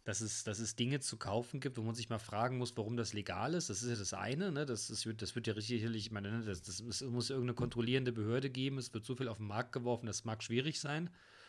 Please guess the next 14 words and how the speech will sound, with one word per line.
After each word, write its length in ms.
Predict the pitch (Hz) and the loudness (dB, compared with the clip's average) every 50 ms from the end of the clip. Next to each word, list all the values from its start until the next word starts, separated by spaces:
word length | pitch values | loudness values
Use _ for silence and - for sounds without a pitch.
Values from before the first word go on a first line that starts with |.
| - - - - - | -20 -20 -14 -10 -6
Beziehungsweise, 720 | 123 113 - 120 127 127 - 123 120 120 113 120 123 127 | -2 2 2 2 2 4 6 6 8 8 8 6 4 4
ähm, 220 | 123 113 107 110 110 | 4 2 0 0 0
das 160 | 110 107 - | 0 -2 0
braucht 260 | - 110 123 123 131 | 2 4 4 6 4
einfach 240 | 139 131 - 120 - | 4 2 2 0 0
ein 80 | 139 127 | 0 2
paar 160 | - 135 127 | 2 2 4
Tage, 340 | - 131 127 131 135 131 131 | 6 6 8 8 8 6 4
um 100 | 117 113 | 2 4
hier, 380 | 113 120 123 123 123 123 120 - - - - - - - _ _ _ _ _ - | 4 6 8 10 8 8 6 2 -6 -20 -20 -20 -20 -20 _ _ _ _ _ 2
ja, 160 | 101 101 101 | 2 4 6
Dinge 240 | 107 117 127 135 127 | 6 6 6 6 4
zu 140 | - 131 | 4 2
identifizieren. 840 | 120 107 120 120 120 120 - 127 113 113 - - 127 143 160 180 190 | 4 4 4 4 4 2 0 0 0 0 0 2 4 4 4 4 4